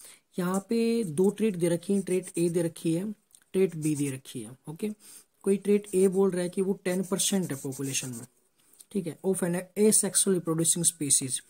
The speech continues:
और रिप्रोडक्शन भी क्या है, asexual रिप्रोडक्शन है, उसके अंदर यही बात याद रखनी है। And trait B exist in the sixty percent of the same population, जो बी है वो सिक्सटी परसेंट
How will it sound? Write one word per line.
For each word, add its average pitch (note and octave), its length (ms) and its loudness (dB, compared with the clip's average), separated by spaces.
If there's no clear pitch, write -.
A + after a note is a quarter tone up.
और F3+ 360 0
रिप्रोडक्शन G3 600 2
भी G#3 100 2
क्या F3+ 180 -4
है, F3+ 160 -4
asexual E3+ 500 -2
रिप्रोडक्शन C#3+ 520 -6
है, C#3 60 -8
उसके D3 200 -4
अंदर D#3+ 160 -6
यही C#3 160 -4
बात C#3 220 -10
याद C#3 120 -8
रखनी D3+ 240 -8
है। B3 100 -8
And G#3 280 0
trait F#3+ 340 4
B G#3 160 4
exist F3+ 480 0
in F3+ 120 -2
the F#3 60 2
sixty A3+ 360 0
percent F3+ 340 0
of E3 100 -2
the F3+ 160 -2
same G3 360 4
population, C#3 480 -4
जो F#3+ 200 2
बी F3 360 4
है A3+ 220 0
वो A3+ 160 0
सिक्सटी - 420 0
परसेंट G#3+ 480 2